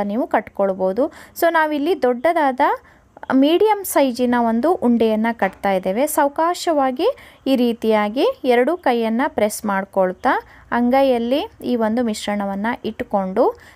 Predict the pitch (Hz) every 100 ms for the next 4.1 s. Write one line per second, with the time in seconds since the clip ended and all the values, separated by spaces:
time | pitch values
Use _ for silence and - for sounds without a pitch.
0 | - 233 220 202 196 185 190 190 226 403
1 | 254 233 240 - 202 196 196 285 - 214
2 | 196 185 190 294 - 202 - 196 190 185
3 | 180 190 - - - 370 311 311 427 -
4 | 285